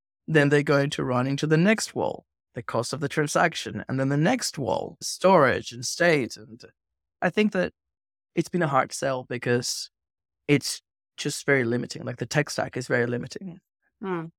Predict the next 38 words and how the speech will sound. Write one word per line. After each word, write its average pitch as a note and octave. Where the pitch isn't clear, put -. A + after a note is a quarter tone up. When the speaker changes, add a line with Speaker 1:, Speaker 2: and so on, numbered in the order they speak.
Speaker 1:
Near F3
is C3
changing E3
that, C3+
but B2+
up D#3+
until D#3+
now, C3+
it's -
just -
been, B2
uh, B2+
yeah, D#3
you C#3+
gotta C3
believe C3
in C3
the B2+
vision C#3+
or A#2
Speaker 2:
The F3
frustration F3+
comes E3
in D3+
two -
ways. -
So E3
Near, G3
for F3+
example, E3
has D#3+
a D#3+
great D#3+
tech -
stack, D3
and D3+
I D3+
think, D3+